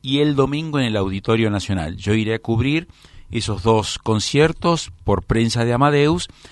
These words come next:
y porque amo, amo la música clásica y p-, porque los quiero mucho a ellos. Mario Bensecri vino cuatro veces aquí, dio excelentes entrevistas. Yo canté bajo su batuta años noventa y siete, noventa y ocho,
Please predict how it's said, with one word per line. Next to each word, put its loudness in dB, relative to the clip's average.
y -2
porque -2
amo, 0
amo 2
la 2
música 2
clásica 0
y 4
p-, -12
porque 2
los -2
quiero 2
mucho 2
a 4
ellos. 2
Mario -2
Bensecri -6
vino -4
cuatro 0
veces -4
aquí, -6
dio 0
excelentes -2
entrevistas. -4
Yo 2
canté 0
bajo 0
su -4
batuta -2
años -4
noventa -4
y -4
siete, -4
noventa -6
y -2
ocho, -2